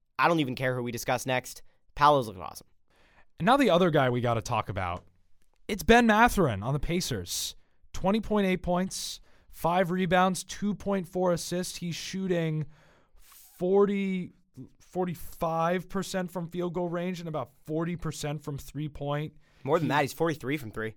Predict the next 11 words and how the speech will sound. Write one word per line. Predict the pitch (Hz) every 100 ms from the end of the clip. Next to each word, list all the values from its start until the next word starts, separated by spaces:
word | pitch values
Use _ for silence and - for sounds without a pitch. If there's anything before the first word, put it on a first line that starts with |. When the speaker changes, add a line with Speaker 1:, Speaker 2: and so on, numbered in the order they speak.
| _ _
Speaker 2:
Is | 127
he | 165
forty-three | 214 277 196 - 196
Speaker 1:
Yeah, | 233
Speaker 2:
now? | 240 453 415
Speaker 1:
he's, | 120
he's | -
cooking. | - 127 95 - _ - -
Speaker 2:
Oh, | 135 131
man. | 110 123 92 78 - -
Okay. | 127 107 80